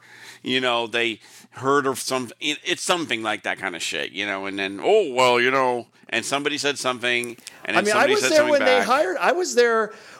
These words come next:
Speaker 2: when Charlie announced that, you know, Bowen
Speaker 1: Yeah.
Speaker 2: was gonna be working on some
Speaker 1: Yeah.
Speaker 2: company. He was in tears. Charlie
Speaker 1: Yeah.
Speaker 2: was in tears. And it goes
Speaker 1: Yeah.
Speaker 2: from that to, like, he's blocked by Spooky.
Speaker 1: Banned.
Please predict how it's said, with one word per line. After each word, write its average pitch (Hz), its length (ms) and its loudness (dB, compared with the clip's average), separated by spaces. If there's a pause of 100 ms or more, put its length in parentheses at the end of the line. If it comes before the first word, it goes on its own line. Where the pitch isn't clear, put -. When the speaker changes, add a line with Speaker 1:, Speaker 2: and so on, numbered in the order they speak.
(140)
Speaker 2:
when 190 360 0
Charlie 196 480 2
announced 170 560 2
that, 151 260 2
you 139 160 -12
know, 135 140 2
Bowen 208 320 4
Speaker 1:
Yeah. 220 60 2
Speaker 2:
was 143 100 0
gonna 170 180 2
be 160 100 -2
working 185 280 0
on 160 100 -2
some 165 160 0
Speaker 1:
Yeah. 156 100 -2
Speaker 2:
company. 185 260 2
He 208 100 2
was 240 180 2
in 220 120 2
tears. 233 760 0
Charlie 240 320 2
Speaker 1:
Yeah. 311 60 2
Speaker 2:
was 311 180 2
in 233 140 2
tears. 247 640 2
And 147 100 0
it 151 80 2
goes 180 140 4
Speaker 1:
Yeah. - 60 -2
Speaker 2:
from 156 120 -2
that 175 240 2
to, 143 100 2
like, 131 200 0
he's 143 140 -2
blocked 131 380 0
by 113 120 0
Spooky. 113 480 -2 (440)
Speaker 1:
Banned. 127 600 4